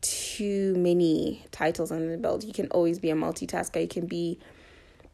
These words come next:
you know what they call it, uh, a jack of all trades. That's actually what I like to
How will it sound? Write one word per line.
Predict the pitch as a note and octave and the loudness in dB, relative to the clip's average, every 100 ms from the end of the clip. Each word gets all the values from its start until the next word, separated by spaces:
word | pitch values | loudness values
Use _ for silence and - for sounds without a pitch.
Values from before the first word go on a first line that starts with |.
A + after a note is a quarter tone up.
| - _ _ - - | -20 _ _ -12 -2
you | G#3+ | 2
know | G#3 | 6
what | G#3 A3+ | 6 6
they | D#4+ | 4
call | B3+ A3+ G3+ | 10 12 12
it, | F3 - | 12 10
uh, | E3+ F#3 F#3 - | 8 10 10 10
a | G#3 | 8
jack | G3+ G#3+ A#3 | 10 10 10
of | C#4+ - | 4 4
all | G#3 G#3+ | 8 8
trades. | A3 B3+ A#3 F3 F3+ - | 8 6 6 6 2 4
That's | G3+ G#3+ | 4 6
actually | - G3 - G#3+ | 4 4 4 6
what | G#3 | 8
I | G3 | 8
like | G3 F#3+ | 8 4
to | - | 2